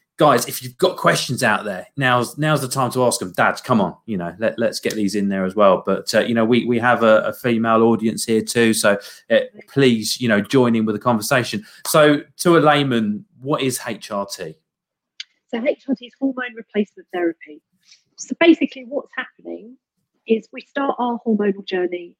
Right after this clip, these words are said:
Speaker 2: in puberty with our periods. And then we have a monthly cycle, uh, our menstrual cycle, which is, you know, the main purpose is for us to get pregnant. That's what it's there for. Every month
Speaker 1: Yeah.
Speaker 2: we're preparing for a pregnancy, whether we have it or not. Uh, and in that cycle, our estrogen goes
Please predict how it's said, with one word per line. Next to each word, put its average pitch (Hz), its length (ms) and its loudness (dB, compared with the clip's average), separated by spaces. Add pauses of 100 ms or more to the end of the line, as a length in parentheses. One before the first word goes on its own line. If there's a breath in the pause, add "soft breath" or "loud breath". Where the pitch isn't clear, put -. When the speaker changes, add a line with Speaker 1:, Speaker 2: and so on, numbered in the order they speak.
Speaker 2:
in 196 100 0
puberty 185 460 -18
with 165 100 -16
our 160 120 -6
periods. 151 380 -10 (1500)
And 214 120 8
then 208 120 8
we 202 160 8
have 180 260 -10
a 180 60 -8
monthly 175 300 -6
cycle, 156 520 -16 (280)
uh, 170 60 -12
our 165 220 -12
menstrual 165 400 -18
cycle, 156 400 -18
which - 240 -16
is, 294 120 -20 (140)
you 285 80 -18
know, 269 100 -6
the - 100 -8
main 269 180 -12 (100)
purpose - 300 -18
is 226 160 -20
for 226 80 -20
us 226 200 -20
to 214 100 -20 (120)
get - 160 -10
pregnant. - 420 -6
That's - 240 -8
what 202 140 -2
it's - 140 -20
there 170 200 -6
for. - 140 -18
Every 220 200 0
month 202 140 -2
Speaker 1:
Yeah. - 80 -2 (140)
Speaker 2:
we're 381 80 -14
preparing 392 340 -6
for 339 80 -6
a 330 40 -4
pregnancy, - 520 -12
whether 131 200 -4
we - 160 -18
have - 140 0
it - 80 -2
or 151 200 0
not. - 120 -10 (960 soft breath)
Uh, 185 300 -8
and 220 80 6
in 247 220 4
that 196 200 -2
cycle, 180 260 -4
our 180 80 0
estrogen 202 480 -6
goes 175 320 -8